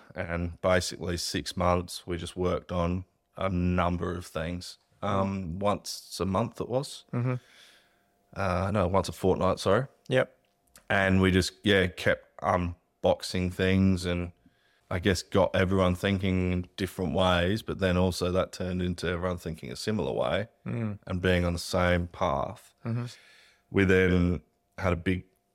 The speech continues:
Speaker 1: um, get together with the team and rolled that out to the wider team.
Speaker 2: Yeah.
Speaker 1: Gave them the opportunity to have some, have an opinion in it as well. Like, just because, you know, seven of us came up with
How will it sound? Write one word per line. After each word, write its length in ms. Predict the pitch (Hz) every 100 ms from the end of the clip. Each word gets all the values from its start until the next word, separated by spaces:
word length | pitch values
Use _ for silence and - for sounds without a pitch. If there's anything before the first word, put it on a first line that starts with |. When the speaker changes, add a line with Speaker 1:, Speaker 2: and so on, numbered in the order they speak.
| _ _ _ _
Speaker 1:
um, 280 | - 92 92
get 200 | 92 92
together 300 | - 95 90
with 160 | 87 87
the 80 | -
team 380 | - 101 143 147 _ _ _ _ _ _ _ _ -
and 180 | 98 90
rolled 220 | 85 90
that 140 | 92 71
out 180 | -
to 100 | -
the 100 | 95
wider 300 | 92 90 71
team. 460 | 76 - 92 90 90 _ -
Speaker 2:
Yeah. 240 | 123 98
Speaker 1:
Gave 140 | 90 90
them 200 | 92 92
the 100 | 92
opportunity 760 | 87 - - 90 90 87 87
to 440 | - 87 87 82 - _ _ _ _ _ _ _ _ _ -
have 220 | - 82
some, 400 | - 90 - 90 - _
have 220 | - 90 85
an 60 |
opinion 380 | 80 - 92 95
in 80 | 92
it 120 | 90
as 120 | 87
well. 280 | 90 92 156
Like, 240 | 107 55 - -
just 200 | 95 -
because, 440 | 92 90 85 - _ _ _
you 60 | 92
know, 120 | 90
seven 440 | 90 - 95 87 87
of 80 | 87
us 200 | 87 -
came 260 | - 92 90
up 140 | 90
with 280 | 90 85